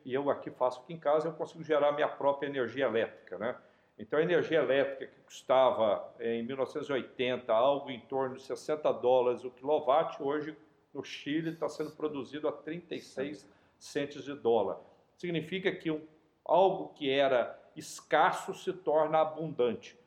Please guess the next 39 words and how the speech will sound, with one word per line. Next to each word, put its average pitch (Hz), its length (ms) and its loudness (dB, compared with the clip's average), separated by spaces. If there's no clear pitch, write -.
Se - 80 -20
tornando 254 360 0
abundante 156 640 -2
a 151 40 -2
energia 143 420 -4
barata, 135 760 2
eu 143 140 -4
consigo, 160 540 -4
por 156 160 -2
exemplo, 147 340 -2
dessalinizar 160 680 -2
água. 127 480 2
E 135 60 -20
dessalinizando 147 760 -4
água, 160 300 4
eu 147 40 -6
posso 165 240 -2
pegar - 240 -2
todos 190 300 -2
os - 40 -20
países 151 680 -4
hoje 135 320 -4
que - 80 -20
são 139 380 -8
países 135 480 0
com 127 220 -4
baixa 147 500 4
utilização 131 720 -4
da 139 140 2
terra 156 400 0
e 175 80 -8
torná-los 143 500 0
potência - 580 -6
agrícola. 117 600 -8
Então, - 120 -10
na 339 80 -4
verdade, 196 280 0
nós 208 100 -4
estamos 208 280 -8